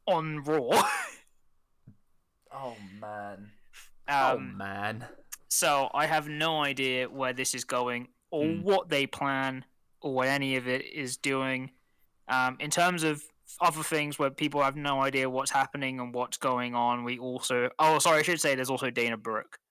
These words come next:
Speaker 1: Um,
Speaker 2: Oh, by the
Speaker 1: but
Speaker 2: way, which I saw a, I, I don't know who tweeted it, but I saw, uh, uh, I, I, I'm not gonna repeat it because they said, "Name the tag team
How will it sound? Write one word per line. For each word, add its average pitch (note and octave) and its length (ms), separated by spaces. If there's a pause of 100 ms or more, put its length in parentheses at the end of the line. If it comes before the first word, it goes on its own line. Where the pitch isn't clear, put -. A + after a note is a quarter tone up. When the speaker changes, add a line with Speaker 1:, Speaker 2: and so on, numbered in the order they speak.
(1500)
Speaker 1:
Um, A#2 360 (340)
Speaker 2:
Oh, F3 120
by F#3 240
the F3 100
Speaker 1:
but E3 100
Speaker 2:
way, C3+ 200
which C3 240
I D3+ 80
saw D3+ 480
a, C#3 240
I, C3+ 120 (140)
I D3 100
don't E3 280
know D#3+ 160
who D3 220
tweeted B2 440
it, D3 180
but B2 140
I B2+ 80
saw, B2+ 340
uh, A#2+ 440
uh, B2 120 (100)
I, B2 100
I, B2 60 (280)
I'm D#3 140
not A#3+ 180
gonna B2+ 160
repeat G2+ 460
it B2+ 180 (280)
because C#3 320
they C#3+ 180
said, C#3 360
"Name B3+ 300
the G#3+ 100
tag G3+ 380
team G2+ 460